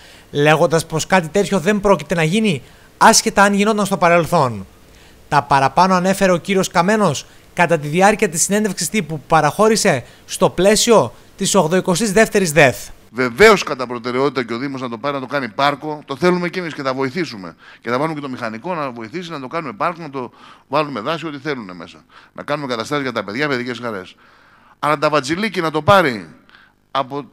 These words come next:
Speaker 2: την περιουσία των ταμείων των στελεχών των όπλων δυνάμεων, αντί για ενενήντα εννιά χρόνια, κατά κυριότητα,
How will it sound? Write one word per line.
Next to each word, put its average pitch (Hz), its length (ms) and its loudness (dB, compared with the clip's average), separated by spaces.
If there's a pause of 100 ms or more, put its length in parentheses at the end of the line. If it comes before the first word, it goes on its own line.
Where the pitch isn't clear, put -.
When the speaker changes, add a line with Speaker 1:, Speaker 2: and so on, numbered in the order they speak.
Speaker 2:
την 139 120 -12
περιουσία 139 560 -6
των 165 140 -14
ταμείων 202 580 -10 (960)
των 165 120 -4
στελεχών 170 260 -2
των 202 140 -2
όπλων 190 200 -2
δυνάμεων, 117 640 -2 (300)
αντί 139 240 -8
για 202 100 -2
ενενήντα 190 300 -2
εννιά 196 200 2
χρόνια, 151 460 0 (160)
κατά 156 220 0
κυριότητα, 139 760 4